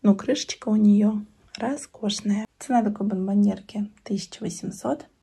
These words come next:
Поэтому, если вас заинтересовала гжель, то пишите мне на WhatsApp.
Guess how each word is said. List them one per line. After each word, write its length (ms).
Поэтому, 380
если 180
вас 180
заинтересовала 640
гжель, 440
то 160
пишите 640
мне 260
на 100
WhatsApp. 500